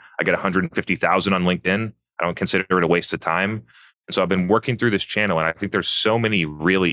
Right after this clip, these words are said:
interesting things about it. The first one is the algorithm is different than any other platform before. It's not based on who you follow. It's based on what the algorithm thinks that you like,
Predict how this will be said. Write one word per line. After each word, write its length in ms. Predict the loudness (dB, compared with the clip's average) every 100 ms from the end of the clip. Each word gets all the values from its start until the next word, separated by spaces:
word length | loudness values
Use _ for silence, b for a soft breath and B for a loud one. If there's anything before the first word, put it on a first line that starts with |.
| -2
interesting 600 | -6 -2 -4 -2 -2 0
things 260 | -2 0 0
about 240 | 0 2
it. 180 | 0 -4 b b _ _ -6
The 80 | 0
first 280 | 0 0
one 140 | 2 0
is 80 | 0
the 200 | -2 0
algorithm 420 | 0 2 2 0
is 120 | 0
different 340 | -2 0 -2
than 160 | -2 -2
any 180 | 0 2
other 140 | 0
platform 460 | 0 0 0 -2 -2
before. 360 | -2 0 2
It's 140 | 2 0
not 140 | 0
based 200 | 0 -2
on 120 | -4
who 420 | 0 2 4 2 b b b b
you 80 | -6
follow. 520 | 0 2 4 4 2
It's 140 | 0 0
based 300 | -2 0 0
on 220 | 0 -2
what 360 | -2 0 0 -2 _ _ _ _
the 220 | 0 2
algorithm 440 | 2 0 0 -2 -2
thinks 220 | -2 -2
that 100 | -2
you 160 | 0 2
like, 400 | 0 -2 -10